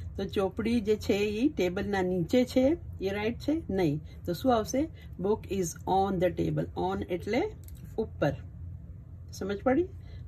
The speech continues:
તો ચોપડી table ઉપર છે. તો આપણે જોવાનું છે કે આના અંદર ઉપર શેના અંદર, આ કયા સેન્ટેન્સમાં આવે છે? તો on the table. Okay? બાકી બધું same છે. ચોપડી, table બધું same છે.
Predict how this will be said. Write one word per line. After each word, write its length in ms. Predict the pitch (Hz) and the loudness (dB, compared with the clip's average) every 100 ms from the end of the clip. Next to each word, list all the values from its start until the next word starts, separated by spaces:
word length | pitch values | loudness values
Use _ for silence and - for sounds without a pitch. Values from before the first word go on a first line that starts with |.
| - | -2
તો 320 | 185 196 302 - - - | 0 2 -2 -6 -14 -4
ચોપડી 560 | 196 185 170 208 233 320 - | 0 0 0 0 0 0 0
table 440 | 185 180 190 226 - | 0 2 0 -2 -2
ઉપર 380 | 185 160 - 196 | -4 -4 0 0
છે. 320 | 190 220 180 | 0 0 0
તો 120 | 202 185 | 0 -2
આપણે 240 | 180 185 | -2 -2
જોવાનું 460 | 175 190 240 214 170 | 2 4 4 2 -2
છે 260 | 196 247 | 0 0
કે 220 | 330 214 | 0 -2
આના 320 | 196 185 185 185 | -2 0 0 0
અંદર 380 | 185 190 277 - - - - | 2 2 2 0 -8 -10 -4
ઉપર 400 | 196 - 233 226 | -4 2 4 6
શેના 340 | - 214 208 | 4 4 4
અંદર, 220 | 196 185 180 | 2 4 4
આ 80 | |
કયા 240 | 170 190 202 | 4 4 4
સેન્ટેન્સમાં 560 | 208 180 170 160 190 | 2 0 0 -2 0
આવે 200 | 165 160 | 0 0
છે? 160 | 156 226 | -2 -4
તો 140 | - | -2
on 340 | - 185 185 190 | -2 2 2 4
the 160 | 175 165 | 4 2
table. 280 | 156 - 160 - - - - - - - | -2 -2 -6 -10 -14 -12 -12 -12 -10 -6
Okay? 220 | 214 339 | -2 0
બાકી 300 | 233 190 240 | 2 2 2
બધું 280 | 208 196 240 | 0 0 0
same 320 | - 214 220 | 2 4 2
છે. 300 | 214 240 240 | 2 2 2
ચોપડી, 580 | 240 180 170 202 208 202 - - - - | 0 -2 -2 -4 -2 -6 -10 -12 -6 2
table 440 | 180 180 196 196 - - - - | 2 4 0 0 -8 -10 -6 -2
બધું 340 | 170 214 349 - | 0 2 0 0
same 360 | - 180 175 | 2 4 4
છે. 200 | 160 190 | 2 -2